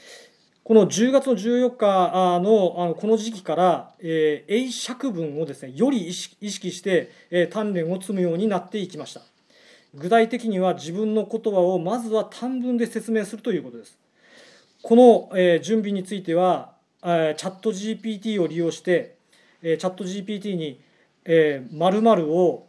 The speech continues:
観光ガイドとして簡単な英語で説明してくださいと依頼することで、こう短文が出てきますので、それをノートにメモするというような形で、えー、は-、話せる語彙、あの、話せる、えー、観光地とかですね、そういう、あの、観光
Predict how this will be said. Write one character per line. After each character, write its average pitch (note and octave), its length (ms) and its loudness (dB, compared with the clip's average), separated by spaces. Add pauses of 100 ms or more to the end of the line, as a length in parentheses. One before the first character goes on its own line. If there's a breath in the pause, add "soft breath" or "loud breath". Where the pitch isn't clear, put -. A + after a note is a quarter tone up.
(240)
観 G#3+ 260 2
光 A3 260 10
ガ G#3+ 140 6
イ G#3+ 100 4
ド E3 60 -10
と F3 120 -4
し - 80 -14
て D#3 120 -4
簡 A3 260 -6
単 A3 300 -4
な G#3 180 -6
英 F#3+ 200 -4
語 F3+ 120 -2
で F3 140 -2
説 F3 260 -10
明 F#3+ 220 -2
し F#3 80 -12
て F3+ 100 -4
く F3+ 80 -10
だ E3 140 0
さ F3+ 180 -2
い D#3+ 100 -2
と - 240 -14
依 F3 120 -4
頼 F3+ 160 6
す F3 160 -8
る F#3 100 -4
こ F3+ 120 -8
と D3 120 -8
で、 D#3 260 -2 (280 loud breath)
こ F3+ 100 -2
う E3+ 40 -2
短 G3 200 -2
文 F#3 140 0
が F3+ 100 4
出 G3 120 -4
て F3+ 120 -2
き F3+ 80 -12
ま D3+ 120 -8
す - 120 -12
の C#3 100 -8
で、 D#3+ 140 -2
そ G3+ 140 -4
れ A3 40 6
を G3+ 120 8
ノ G3+ 240 6
ー G3 40 0
ト F3+ 120 0
に D3+ 80 -4
メ D3+ 160 -2
モ E3+ 100 0
す D#3+ 100 -14
る C3 100 -14
と G#2+ 180 -20 (360 soft breath)
い F#3 60 -6
う - 20 -2
よ A3 120 4
う G#3 40 0
な F#3+ 120 -2
形 F#3 400 -6
で、 G3 380 6
え D3+ 720 -2
ー、 - 60 -20 (120)
は-、 - 360 -12
話 G#3+ 340 4
せ A3 80 8
る E3+ 100 0
語 F#3 180 0
彙、 D#3+ 180 2
あ E3 80 -8
の、 D#3 140 -4
話 F#3 300 -6
せ A3 80 -4
る、 E3 200 -4 (400 loud breath)
え D#3 320 6
ー、 - 0 -
観 F3+ 200 -2
光 F3+ 180 0
地 - 80 -10
と D#3 80 -4
か C3 80 -4
で B2 60 -10
す - 120 -8
ね、 F3+ 120 -2
そ F3+ 160 -2
う - 20 2
い E3 140 0
う、 D3+ 100 0
あ D3 40 -6
の、 D3 180 -8
観 F3+ 240 -2
光 E3+ 320 -2